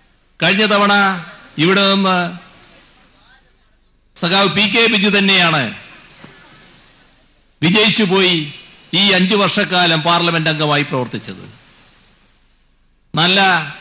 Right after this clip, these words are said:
യുവത്വത്തിന്റെ പ്രസരിപ്പോടെ പാർലമെന്റിലെ നിറസാന്നിധ്യമായി പ്രവർത്തിക്കാൻ സഖാവ് പി കെ ബിജുവിന് സാധിച്ചിരുന്നു.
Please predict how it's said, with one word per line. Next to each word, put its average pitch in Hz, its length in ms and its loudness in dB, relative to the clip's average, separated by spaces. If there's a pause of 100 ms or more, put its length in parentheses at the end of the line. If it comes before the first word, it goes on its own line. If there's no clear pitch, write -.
(100)
യുവത്വത്തിന്റെ 190 560 0
പ്രസരിപ്പോടെ 170 840 0 (1500)
പാർലമെന്റിലെ 214 600 2
നിറസാന്നിധ്യമായി 208 960 2
പ്രവർത്തിക്കാൻ 180 760 -2 (720)
സഖാവ് 175 340 0
പി 180 140 0
കെ 180 180 0
ബിജുവിന് 151 380 2
സാധിച്ചിരുന്നു. 131 720 -4